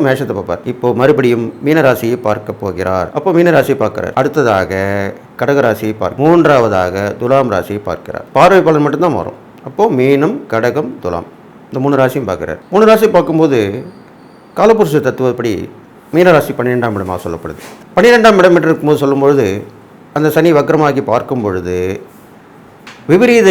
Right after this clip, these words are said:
யோகத்தை தான் கொடுப்பார். எப்பயுமே ஒரு கிரகம் வக்ரமாகும்போது விபரீத யோகத்தை கொடுப்பார் அப்படின்றது சாஸ்திர விதி. அப்போ பன்னிரெண்டாம் இடம் என்ற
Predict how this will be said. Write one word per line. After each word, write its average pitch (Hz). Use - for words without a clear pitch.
யோகத்தை 131
தான் 131
கொடுப்பார். 82
எப்பயுமே 196
ஒரு 143
கிரகம் 147
வக்ரமாகும்போது 95
விபரீத 151
யோகத்தை 107
கொடுப்பார் 92
அப்படின்றது 104
சாஸ்திர 95
விதி. 80
அப்போ 160
பன்னிரெண்டாம் 202
இடம் 139
என்ற 123